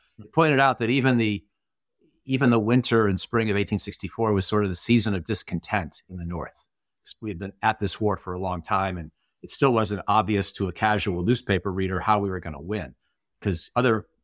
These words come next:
Union generals had you know, had numerical advantages previously, but hadn't figured out how to just pursue that advantage to the end. So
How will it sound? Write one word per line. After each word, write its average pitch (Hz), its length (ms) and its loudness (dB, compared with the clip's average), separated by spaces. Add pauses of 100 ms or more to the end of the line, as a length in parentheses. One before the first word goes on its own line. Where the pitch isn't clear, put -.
Union 101 320 -2
generals 98 460 -2
had 87 280 -4 (560)
you 107 80 -4
know, 90 460 -6
had 98 200 -4
numerical 95 480 -2
advantages 90 520 -8
previously, 90 520 -4
but 85 140 -10
hadn't 95 300 -4
figured 92 240 -6
out 98 160 0
how 92 100 -4
to 87 80 -6
just - 320 -10
pursue 120 500 -2
that 92 240 -4
advantage 90 580 -10 (360)
to - 100 -14
the 98 160 -6
end. 101 220 0
So 117 300 0